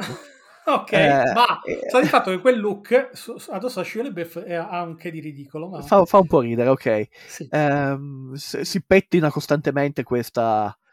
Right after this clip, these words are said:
Speaker 2: Sì,
Speaker 1: eh,
Speaker 2: tipo Fonzi, sì.
Speaker 1: questo, questo ciuffo anni cinquanta con la
Speaker 2: Come
Speaker 1: brillantina.
Speaker 2: Fonzi, sì.
Speaker 1: E ha un coltello a scatto. Questo è
Speaker 2: E ha un
Speaker 1: importante
Speaker 2: coltello.
Speaker 1: perché il coltello a scatto tornerà.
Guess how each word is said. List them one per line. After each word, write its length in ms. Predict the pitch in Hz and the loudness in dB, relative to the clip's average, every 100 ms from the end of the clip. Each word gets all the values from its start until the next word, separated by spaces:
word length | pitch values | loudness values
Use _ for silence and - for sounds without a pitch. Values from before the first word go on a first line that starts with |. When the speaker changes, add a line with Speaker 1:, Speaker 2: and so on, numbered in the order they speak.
| _ _ - | _ _ -10
Speaker 2:
Sì, 80 | 120 117 | -4 0
Speaker 1:
eh, 60 | 113 | 0
Speaker 2:
tipo 180 | 113 - | 0 0
Fonzi, 480 | - 151 147 - | -2 -4 -4 -10
sì. 200 | 180 180 143 123 160 | -10 -10 -8 -8 -4
Speaker 1:
questo, 440 | 156 143 139 131 | -2 -2 2 0
questo 300 | 120 135 - - | 0 -6 -8 -6
ciuffo 520 | - 170 - 135 123 | -4 -4 -2 2 4
anni 200 | 123 123 | 4 -2
cinquanta 480 | - 135 127 123 117 | -12 -6 -2 -2 -2
con 120 | 120 | -4
la 40 | |
Speaker 2:
Come 140 | 123 139 | -2 -4
Speaker 1:
brillantina. 360 | 240 226 - | -4 -2 -2
Speaker 2:
Fonzi, 460 | 170 170 - 269 294 | -2 -6 -8 -10 -12
sì. 320 | - 185 247 - | -10 -8 -8 0
Speaker 1:
E 120 | 226 | 6
ha 120 | 175 | 6
un 80 | 170 | 6
coltello 400 | 156 143 127 110 | 2 0 0 0
a 40 | |
scatto. 540 | - - 85 - 107 - | -2 -6 -8 -12 -20 -6
Questo 240 | 131 - | -2 4
è 40 | 151 | 4
Speaker 2:
E 20 | |
ha 40 | |
un 40 | 165 | 6
Speaker 1:
importante 260 | 151 202 | 4 4
Speaker 2:
coltello. 100 | 147 | 2
Speaker 1:
perché 160 | 143 139 | 2 -2
il 160 | 131 127 | -2 -4
coltello 160 | 127 131 | -2 -2
a 40 | |
scatto 400 | - 127 - 113 | -2 -2 -2 -4
tornerà. 520 | - 123 120 92 - | 0 0 0 -4 -8